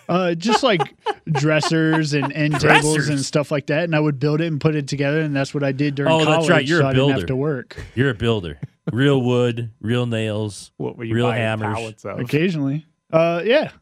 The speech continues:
Speaker 1: It was, it was good times. So I, in our living room, I would just have, like, four dressers and a couple nightstands, and I would get yelled at when I'm selling it. And I was like,
Speaker 3: Oh, I'd
Speaker 1: "Eh."
Speaker 3: yell at you too.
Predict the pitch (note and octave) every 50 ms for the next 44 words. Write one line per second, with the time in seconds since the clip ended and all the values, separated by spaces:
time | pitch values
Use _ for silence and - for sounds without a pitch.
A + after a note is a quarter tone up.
0 | _ _ _ _ - D3+ D3+ D#3 D3+ C3+ - - - - D#3+ D3 C#3 - - E3+
1 | E3 - F3+ G3 G3 C#3 B2+ - - - D#3 D#3 D3+ D3 D3 D3 D#3 D#3 D3 E3
2 | - - D#3+ D#3+ E3 D#3+ D#3+ D#3+ D#3 D3+ D3 D3+ E3 E3+ F3+ F3+ E3 D3+ D3 D3
3 | D3+ D3+ C#3+ C#3 C#3+ D3 B2+ C#3+ C#3 - D3+ D3 C3 C3+ C3 C3 B2 - - _
4 | _ _ _ _ _ _ _ - - - - - - - - E3 D#3 D#3 D#3 D#3+
5 | D#3+ D#3 D3 B2 C#3+ C#3+ C3+ C#3+ C#3 - - D#3 D3+ D#3 D3+ D3 D3+ C#3 C3 -
6 | - D3 C3+ - C#3+ C3+ C3+ C3 C3+ C3+ C3 - - C#3+ C#3+ C#3+ D3 D3+ D#3 C#3+
7 | C#3 C3+ B2+ B2+ A#2+ B2 B2 A#2 C3 C3 B2 A#2+ A#2+ A#2+ A#2+ C3 C3+ C#3 C#3 B2+
8 | C3 B2+ B2 B2 C3 C3 - - C3 B2+ B2+ B2+ C3+ C#3 C#3 C#3 C#3 C#3+ C#3+ -
9 | - B2+ A#2+ B2 C3 C3 C3+ D3+ C#3+ A#2 - - - - G#2 F#2+ F#2+ F#2 F2 -
10 | - F#2 - - F#2 F2+ F2 F2 F2+